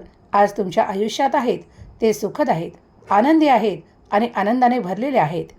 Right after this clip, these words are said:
तुमच्याजवळ ती नाती आहेत, ते नाते आहे आणि त्या नात्यातील गोडवा, प्रेम, आपुलकी आणि सुसंवाद आहेत. तुम्ही भाग्यशाली आहात, कारण देवाने तुमची निवड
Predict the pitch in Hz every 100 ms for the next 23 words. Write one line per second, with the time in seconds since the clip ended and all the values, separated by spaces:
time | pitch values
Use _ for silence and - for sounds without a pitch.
0 | - _ - - 285 339 311 233 220 196
1 | - - 233 208 160 285 233 165 165 -
2 | _ _ _ 262 233 226 311 311 226 196
3 | - - _ _ 220 247 240 202 165 165
4 | 240 202 180 - 214 240 202 160 - -
5 | 214 190 165 - 180 180 262 240 208 -
6 | _ _ _ - 220 233 240 269 226 185
7 | 220 277 170 170 160 - _ _ - 269
8 | 277 202 196 262 240 202 247 202 185 160
9 | - _ - 196 208 196 185 190 208 202
10 | 214 160 202 214 208